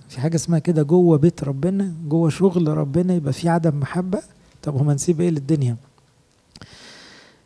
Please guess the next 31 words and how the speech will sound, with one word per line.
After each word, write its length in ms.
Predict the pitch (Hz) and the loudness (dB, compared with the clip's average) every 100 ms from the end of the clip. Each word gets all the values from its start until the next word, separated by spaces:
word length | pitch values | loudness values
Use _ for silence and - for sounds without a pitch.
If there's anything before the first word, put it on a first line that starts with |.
| _ - | _ -2
عشان 180 | 139 | 0
كده 200 | 135 202 | 4 6
المسيح 480 | 175 147 127 165 143 | 6 4 2 0 2
قال: 280 | 156 151 156 - | 2 4 0 0
"لا 120 | 147 | 2
يمكن 380 | 160 180 170 165 | 4 2 0 0
إلا 340 | 175 147 151 | 2 2 0
أن 120 | 139 117 | -2 -2
تأتي 300 | 139 120 127 | -4 -4 -4
العثرات، 580 | 113 113 127 113 107 | -2 -4 -4 -6 -6
ولكن 400 | 127 120 123 123 | -4 -4 -2 -2
ويل 380 | 120 139 160 143 | 2 4 4 2
للذي 680 | 151 147 139 127 131 123 120 | 0 0 0 2 2 2 0
تأتي 420 | 131 117 - 123 | -2 -6 -6 -4
بواسطته، 680 | 120 120 110 127 - - 120 | -2 -4 -6 -8 -12 -14 -12
خير 340 | - 139 135 | -2 2 2
له 280 | 143 160 156 | 4 4 6
لو 160 | 165 170 | 6 6
طوق 500 | - 220 208 185 180 | 6 4 6 4 4
عنقه 500 | 175 196 180 - 175 | 2 4 4 4 2
بحجر 520 | 151 - 170 160 151 | 2 2 0 0 0
رحى 200 | 156 156 | 0 0
وطرح 440 | 151 160 151 - | 0 2 0 0
في 120 | 139 151 | 0 0
البحر 400 | 139 147 - 135 | 0 0 0 -2
من 200 | 139 160 | 0 0
أن 160 | 143 | 0
يعثر 520 | 135 127 127 135 139 | 0 0 -2 -4 -4
أحد 280 | 127 123 117 | -6 -6 -6
هؤلاء 340 | 117 113 117 110 | -8 -8 -10 -10
الصغار". 440 | - 135 120 - | -12 -10 -12 -14